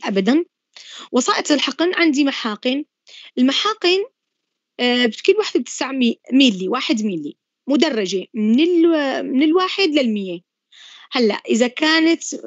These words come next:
في عشرة، عشرين، ثلاثين، أربعين للمية، هاي كل تدريجة صغيرة بتعادل وحدة أنسولين واحدة.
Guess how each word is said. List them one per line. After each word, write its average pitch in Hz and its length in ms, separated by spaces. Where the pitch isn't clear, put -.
في 277 320
عشرة، 226 340
عشرين، 240 340
ثلاثين، 220 380
أربعين 233 520
للمية، 240 500
هاي 269 160
كل 392 160
تدريجة 349 720
صغيرة 262 720
بتعادل 240 640
وحدة 302 300
أنسولين 240 440
واحدة. 175 560